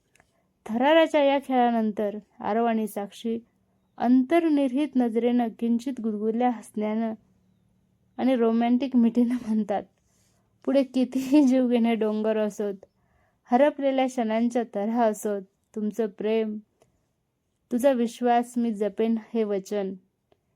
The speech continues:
यावेळी अख्खं कुटुंब, मित्रमंडळी, मेंटॉर ग्रुप आणि आता नवीन ठराविक विद्यार्थिनी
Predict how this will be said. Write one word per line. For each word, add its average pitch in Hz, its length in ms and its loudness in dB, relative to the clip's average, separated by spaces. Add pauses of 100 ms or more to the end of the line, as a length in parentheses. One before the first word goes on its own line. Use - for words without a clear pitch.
(200)
यावेळी 269 380 4
अख्खं 240 300 0
कुटुंब, 240 500 0
मित्रमंडळी, 214 1040 0
मेंटॉर 208 500 -4
ग्रुप 220 400 -4
आणि 214 220 -4
आता 208 220 -6
नवीन 208 400 -4
ठराविक 240 520 -4
विद्यार्थिनी 208 720 -4